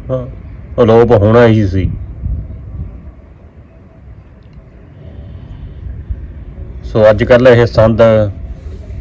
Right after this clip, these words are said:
ਜਿਹੜਾ ਪੰਜਾਬ ਦੇ ਕਿਸੇ ਵੀ ਘਰ ਵਿੱਚ ਇਹ ਦਿਸਦਾ ਨਹੀਂ।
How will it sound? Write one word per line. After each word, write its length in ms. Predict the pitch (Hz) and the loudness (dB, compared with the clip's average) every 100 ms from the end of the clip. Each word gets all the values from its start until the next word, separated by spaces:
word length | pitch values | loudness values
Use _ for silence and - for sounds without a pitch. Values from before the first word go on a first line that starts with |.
| - - - - - - - - - - - - - - - - - - - - - - | -14 -14 -14 -14 -14 -12 -14 -14 -16 -16 -16 -16 -18 -16 -16 -14 -14 -16 -14 -12 -12 -6
ਜਿਹੜਾ 140 | 113 | -4
ਪੰਜਾਬ 460 | 117 117 117 113 113 | 0 4 6 6 6
ਦੇ 120 | 120 | 2
ਕਿਸੇ 280 | 120 117 143 | 2 4 4
ਵੀ 120 | 135 | 2
ਘਰ 200 | 127 131 | 4 4
ਵਿੱਚ 240 | 107 110 - | 4 0 0
ਇਹ 420 | 110 107 104 101 - - - - - - - - - - - - - 104 | 2 2 2 -2 -8 -14 -16 -16 -18 -18 -18 -18 -18 -16 -16 -16 -14 -2
ਦਿਸਦਾ 420 | 110 107 113 120 | 2 4 6 6
ਨਹੀਂ। 360 | 117 113 127 | 6 2 0